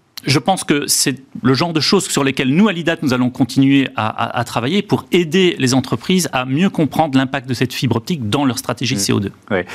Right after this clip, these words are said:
Speaker 2: Euh, Luc Hendricks, ça, ça peut être intéressant de prendre l'exemple effectivement de l'industrie des télécommunications qui a, qui a commencé sa migration vers la fibre optique depuis, euh, depuis pas mal de temps.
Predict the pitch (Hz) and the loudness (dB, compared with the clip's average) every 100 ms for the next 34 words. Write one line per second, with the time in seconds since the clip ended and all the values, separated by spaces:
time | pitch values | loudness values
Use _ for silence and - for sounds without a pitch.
0 | - - 104 101 104 107 113 113 117 120 | -10 -2 2 2 2 2 2 2 2 2
1 | 123 127 135 139 139 160 151 117 117 127 | 2 2 2 4 4 4 2 0 2 0
2 | 110 123 135 127 127 143 - 160 123 120 | 0 0 0 0 0 0 0 -2 -2 2
3 | 123 127 139 127 120 107 - 135 127 107 | 2 2 0 -2 -4 -4 2 2 4 2
4 | 101 - - 113 123 127 - 131 110 120 | 0 -6 -2 0 2 0 2 2 2 0
5 | 113 120 120 143 - 190 135 110 - - | 2 4 4 2 0 -2 0 0 -2 -10
6 | - 120 113 135 127 120 139 131 120 117 | -4 -2 2 2 2 2 0 0 0 2
7 | 120 113 139 123 110 107 131 110 110 - | 0 0 0 2 2 0 0 0 -2 -2
8 | 120 107 - 117 107 104 107 107 113 127 | -2 -2 0 2 4 2 0 -2 0 0
9 | 123 120 131 165 | 0 2 0 0